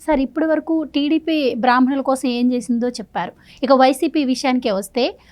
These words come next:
ఆ, రథాలు తగలబెట్టే విషయం కావచ్చు, ఇలా, ఆ, ఆలయాలు కూల్చివేసిన విషయం కావచ్చు,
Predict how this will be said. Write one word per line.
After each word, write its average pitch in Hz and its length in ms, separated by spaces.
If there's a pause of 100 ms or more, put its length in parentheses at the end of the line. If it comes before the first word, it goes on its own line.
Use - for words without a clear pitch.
(140)
ఆ, 220 460
రథాలు 240 380
తగలబెట్టే 233 560
విషయం 226 300
కావచ్చు, 208 500 (260)
ఇలా, 233 180 (300)
ఆ, 220 240
ఆలయాలు 240 400
కూల్చివేసిన 233 580
విషయం 226 260
కావచ్చు, 220 200